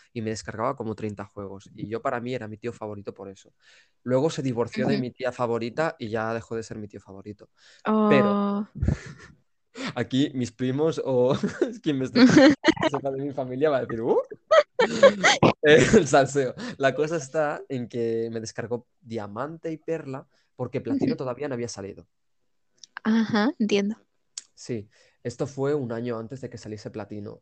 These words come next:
Speaker 1: y lo empecé a jugar y tal. Me pareció un juego tan difícil que no lo terminé.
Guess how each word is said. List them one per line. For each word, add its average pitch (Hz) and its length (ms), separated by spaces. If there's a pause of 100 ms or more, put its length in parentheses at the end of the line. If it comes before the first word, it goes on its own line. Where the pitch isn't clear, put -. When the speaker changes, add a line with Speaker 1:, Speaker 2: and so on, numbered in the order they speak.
Speaker 1:
y 110 280
lo 110 80
empecé 113 320
a 135 40
jugar 160 320
y 156 80
tal. 165 280 (260)
Me 127 80
pareció 123 300
un 139 60
juego 123 220
tan 120 160
difícil 151 460
que - 100
no 107 120
lo 110 80
terminé. 95 400